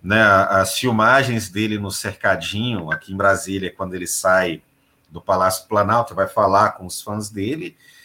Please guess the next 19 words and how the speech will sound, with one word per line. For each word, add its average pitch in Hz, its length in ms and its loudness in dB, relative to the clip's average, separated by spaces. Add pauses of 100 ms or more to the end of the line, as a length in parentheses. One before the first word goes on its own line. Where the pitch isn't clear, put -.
(260)
tem 123 100 -4
sido - 180 -4
uma 104 100 -4
demonstração 123 760 -4
completa 156 600 0
de 110 100 -4
desconexão 98 760 -10
com - 120 -12
a, 85 140 -6
com - 140 -14
a - 40 -10
realidade. 85 480 -8
É 95 40 -10
uma 104 60 -4
maluquice, 143 640 -2
ele 98 60 -10
fica - 160 -8
contando 123 360 -4
piada, 123 920 4